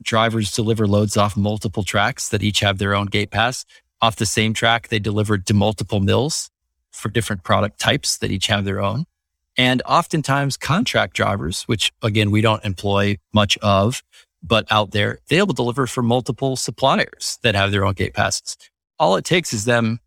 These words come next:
to pull the wrong one out of their dash and scan it, and the wrong person's paid, the data's wrong, the payment goes to the wrong bank account. And so in the old days, it became very easy for someone to say, "I don't think I'll make enough money on this job.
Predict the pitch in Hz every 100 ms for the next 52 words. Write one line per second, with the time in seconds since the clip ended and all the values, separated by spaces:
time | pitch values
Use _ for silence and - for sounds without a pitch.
0 | _ _ - - 117 135 117 113 117 120
1 | 117 117 113 107 104 107 113 104 - -
2 | 110 98 - 123 107 104 110 107 107 110
3 | 107 110 101 101 - - 104 101 92 98
4 | 95 107 101 98 98 98 101 104 101 -
5 | 101 - 110 104 - 110 101 107 101 101
6 | 101 98 101 95 98 98 95 _ _ _
7 | _ _ _ 120 - 127 110 127 _ _
8 | _ _ _ - 135 123 139 131 113 104
9 | 110 - 107 117 127 110 117 117 123 110
10 | 110 104 - 107 101 95 104 104 104 151
11 | 180 127 113 107 104 104 101 95 104 110
12 | 98 98 95 - 107 107